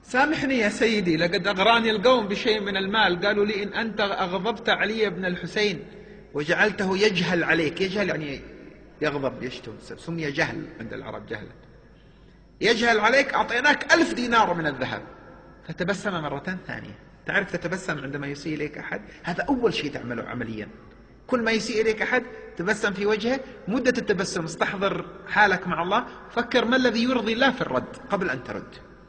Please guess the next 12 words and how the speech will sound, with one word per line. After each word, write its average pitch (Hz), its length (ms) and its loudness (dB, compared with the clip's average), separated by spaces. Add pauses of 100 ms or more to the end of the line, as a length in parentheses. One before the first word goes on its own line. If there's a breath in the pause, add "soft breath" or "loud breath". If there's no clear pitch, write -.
(1120)
تبسم 208 460 0
مرة 190 280 -2
أخرى 127 400 -8 (680 loud breath)
وقال: 185 320 2
"أهذه 294 580 0 (300)
يعني - 200 -12 (200)
بس 311 160 0
على - 560 0
ألف 220 200 -2
دينار؟" 220 300 -6 (500 loud breath)
قال: 247 200 -2
"نعم." 180 200 -6